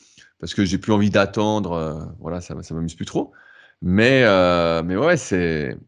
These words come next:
c'est assez, euh, intéressant de voir, euh, l'é-, l'évolution de l'entraînement. Le, le seul, pour l'instant, tu vois, à ma connaissance, bah, c'est, c'est Jérôme, donc Michael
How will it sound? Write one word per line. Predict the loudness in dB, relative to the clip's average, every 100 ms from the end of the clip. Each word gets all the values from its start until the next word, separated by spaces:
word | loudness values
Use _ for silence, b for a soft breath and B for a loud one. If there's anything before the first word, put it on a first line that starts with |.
| _ _ _ _ _ _ _ _ _ _
c'est | -14 -6
assez, | -6 -2 0
euh, | 0 -2
intéressant | -6 -2 -2 -2 -2
de | -4
voir, | -2 -2 -2 -4 -6
euh, | -12 -18 _ B B B B 2
l'é-, | 6
l'évolution | 8 8 6 6
de |
l'entraînement. | 4 4 2 4 4 2
Le, | 0
le | -2
seul, | -2 -2
pour | -4
l'instant, | -4 -6
tu |
vois, | -8
à |
ma | -8
connaissance, | -8 -8 -10 -8
bah, | -10
c'est, | -8 -8 -6 -8
c'est | -10
Jérôme, | -8 -8 -8
donc | -8
Michael | -6 -4 -4 -4